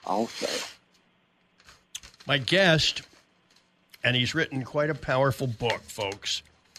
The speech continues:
Speaker 2: is, uh, Eddie Moody, uh, First Aid for Your Ministry. Eddie, here's another very interesting piece. "A strong and healthy family appears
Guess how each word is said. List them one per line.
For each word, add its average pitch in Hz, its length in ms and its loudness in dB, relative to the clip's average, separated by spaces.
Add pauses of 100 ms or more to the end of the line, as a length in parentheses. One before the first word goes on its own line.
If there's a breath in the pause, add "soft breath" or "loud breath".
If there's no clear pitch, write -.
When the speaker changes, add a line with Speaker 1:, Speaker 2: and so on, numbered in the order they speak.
(140)
Speaker 2:
is, 107 340 -2
uh, 110 120 -4
Eddie 131 240 -2
Moody, 110 460 -4 (800)
uh, 98 80 -12
First 127 440 -6
Aid 117 460 -4 (380)
for 123 100 -4
Your 107 180 -6
Ministry. 107 680 -6 (1080)
Eddie, 151 220 0
here's 202 260 -4
another 127 540 -4 (440)
very 131 320 -2
interesting 110 680 -6 (480)
piece. - 560 -2 (840)
"A 117 80 -2
strong 196 640 4
and 127 180 0
healthy 151 420 2
family 107 760 -2 (920)
appears 135 1000 2